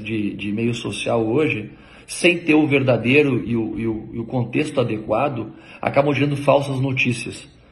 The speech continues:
Então, deixar muito claro pra aqueles que querem tumultuar o nosso ambiente interno que não vão conseguir. Eu sou o máximo responsável por tudo que acontece aqui dentro. E jamais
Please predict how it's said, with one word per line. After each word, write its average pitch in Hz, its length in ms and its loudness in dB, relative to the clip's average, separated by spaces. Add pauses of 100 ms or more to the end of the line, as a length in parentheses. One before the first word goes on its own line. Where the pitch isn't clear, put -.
(340)
Então, 160 100 2
deixar 170 220 4
muito 190 200 -4
claro 170 240 4
pra 147 120 0
aqueles 143 260 0
que 143 120 -8
querem 131 300 0
tumultuar 139 760 0
o - 20 -8
nosso 120 300 -4
ambiente 113 380 -2
interno 127 400 -2
que 127 100 -10
não 131 240 0
vão 147 160 -2
conseguir. 131 580 -8 (600)
Eu - 240 6
sou 147 220 0
o 131 60 2
máximo 135 420 2
responsável 120 640 0
por - 120 -6
tudo 135 160 -6
que 127 120 -4
acontece 113 500 -6
aqui 104 160 -12
dentro. 104 380 -10 (500)
E 127 80 4
jamais 131 640 4